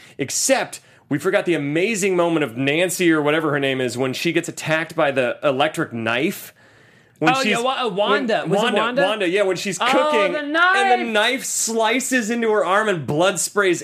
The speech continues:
Speaker 1: everywhere, and then it, it's
Speaker 2: And then the
Speaker 1: attacking her
Speaker 2: foot.
Speaker 1: foot.
Speaker 2: It's so amazing.
Speaker 1: Oh, it's, it's like, that's what I, the first half of this movie is so good. I love the whole, I love the whole movie, but I wish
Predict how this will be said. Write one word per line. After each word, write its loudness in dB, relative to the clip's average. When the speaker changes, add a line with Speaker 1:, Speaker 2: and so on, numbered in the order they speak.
Speaker 1:
everywhere, 0
and 0
then 2
it, 0
it's -2
Speaker 2:
And 0
then -2
the 2
Speaker 1:
attacking 0
her 0
Speaker 2:
foot. -16
Speaker 1:
foot. 0
Speaker 2:
It's -6
so -2
amazing. -6
Speaker 1:
Oh, 4
it's, -6
it's 0
like, 0
that's 0
what -2
I, -2
the -2
first -2
half -4
of -4
this -6
movie -2
is -6
so -2
good. -2
I 2
love 2
the 2
whole, -2
I 0
love 0
the 2
whole 0
movie, -2
but -2
I 0
wish -2